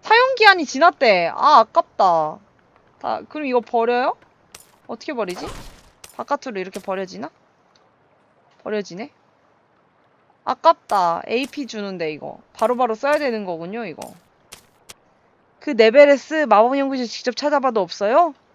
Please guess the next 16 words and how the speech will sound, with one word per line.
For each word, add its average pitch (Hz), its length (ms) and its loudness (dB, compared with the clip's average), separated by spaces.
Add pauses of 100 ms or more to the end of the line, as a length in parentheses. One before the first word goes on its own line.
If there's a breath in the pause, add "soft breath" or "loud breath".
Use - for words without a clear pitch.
(380)
없-, 240 340 -8
없는 277 320 -4
거 294 80 2
아니에요? 202 480 -2 (840)
그래서 262 360 -4
그냥 208 440 -6 (180)
메인 208 240 -10
퀘스트로 233 400 -10
왔는데. 165 600 -10 (960)
가, 220 220 -2
한번 269 240 -4
가볼게요, 196 500 -4
이 175 120 -8
다음에. 165 560 -10 (1000)
이건 294 200 -4
뭐야? 196 400 -2